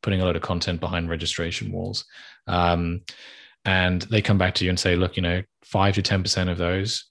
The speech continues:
are people who are interested in having a conversation now." Ten percent is probably being quite generous, actually. Um, and the rest, you know, we followed up with, we spent a bunch of time chasing and they never got back to us,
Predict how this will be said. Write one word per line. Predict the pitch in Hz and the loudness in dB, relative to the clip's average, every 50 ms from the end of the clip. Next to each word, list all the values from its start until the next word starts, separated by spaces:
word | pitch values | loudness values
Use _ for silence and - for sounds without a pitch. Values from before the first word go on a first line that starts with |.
| _ - | _ -4
are | 87 85 | -4 -2
people | - 101 90 90 - 90 | 0 -2 -4 -2 -4 -4
who | 85 92 87 | -2 0 0
are | 85 | 2
interested | 87 87 - - - 85 | 0 0 -2 -2 -2 -2
in | 87 85 | 0 0
having | 90 87 90 90 | 0 0 0 -2
a | |
conversation | 82 - 92 85 85 - - 87 85 85 - - 82 | -2 -2 -2 -2 -2 -2 -2 -2 -2 -2 -4 -6 -4
now." | 82 82 80 82 85 98 - _ _ _ - _ - | -4 -2 -2 -2 -4 -4 -8 _ _ _ -20 _ -2
Ten | - 92 90 | 0 0 0
percent | 85 - 87 - | 0 -2 -4 -4
is | |
probably | - - 85 80 | -2 -4 -2 -2
being | 82 85 80 | 0 -2 -2
quite | - - - - | -2 -6 -6 -6
generous, | - - 80 80 80 - - | -6 -6 -6 -6 -4 -4 -6
actually. | 80 - - - 90 85 90 107 - - - - - - - - | -6 -6 -6 -6 -4 -4 -4 -6 -8 -12 -18 -18 -18 -18 -14 -4
Um, | - 87 87 87 87 87 85 | 0 2 4 4 4 2 0
and | 95 90 92 | 0 2 2
the | 90 | 4
rest, | 92 95 92 87 - - - - | 6 4 4 4 2 0 0 -2
you | 98 90 | 0 0
know, | 90 82 | 0 0
we | 87 82 | 0 -2
followed | - - 92 92 87 85 | 0 2 4 4 4 4
up | 87 85 - - | 4 2 0 0
with, | 90 87 85 | 0 0 0
we | 87 82 | -2 -4
spent | - - 87 | -4 -4 -2
a | 78 | -2
bunch | 92 90 80 | -2 -2 -2
of | - - | -4 -4
time | - 87 87 85 | -2 -2 -2 0
chasing | 78 - - 87 82 - - 85 82 85 | -2 0 0 0 0 0 -2 -2 -2 -2
and | 85 82 | -2 -2
they | 87 | -2
never | 85 85 - - | -2 -2 -4 -4
got | 92 85 - | -6 -4 -2
back | 98 98 95 - | -2 -4 -4 -4
to | - 98 | -6 -6
us, | 98 101 - - | -6 -6 -8 -10